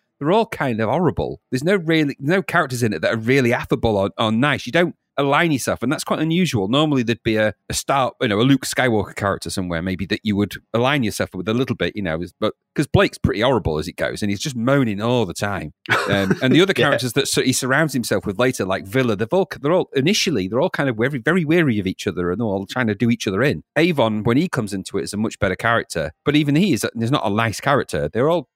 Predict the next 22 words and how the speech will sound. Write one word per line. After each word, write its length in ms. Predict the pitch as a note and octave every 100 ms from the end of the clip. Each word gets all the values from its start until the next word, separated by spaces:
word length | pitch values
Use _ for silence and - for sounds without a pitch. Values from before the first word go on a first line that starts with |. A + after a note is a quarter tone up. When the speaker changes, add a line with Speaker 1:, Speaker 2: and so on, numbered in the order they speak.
| _
Speaker 1:
they're 100 | A#2+
all 160 | B2+ E3+
very 240 | D3 D3
wary 300 | C#3 D3+ C3+
of 80 | G2+
each 160 | G2+ -
other, 160 | F2+
and 100 | F#2
I 40 | G#2
find 280 | - F3+ D3+
that 80 | -
quite 260 | - C#3+
intriguing 640 | G#2 B2 - C#3 B2 D#2 D#2
that 160 | F2 _
for 160 | - A2+
a 60 | A2
pilot 380 | - D3+ D#3+ A#2
episode 460 | C#3+ - - G2+
of 80 | G2+
a 40 | F#2+
show, 380 | - A#2+ D2 - _ _
you, 100 | F#2+